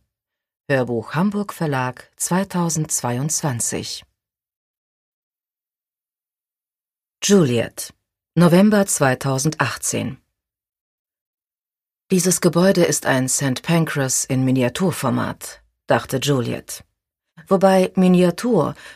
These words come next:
wohl kaum ein passendes Wort war, um Haven Cross zu beschreiben,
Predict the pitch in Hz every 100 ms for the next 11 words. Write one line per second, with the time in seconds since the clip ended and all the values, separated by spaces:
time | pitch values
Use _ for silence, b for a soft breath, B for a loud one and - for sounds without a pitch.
0 | B 185 214 247 240 170 156 175 175 156
1 | 143 - 160 165 - 127 - 123 143 147
2 | 131 123 143 139 - 120 120 - 143 143
3 | 123 131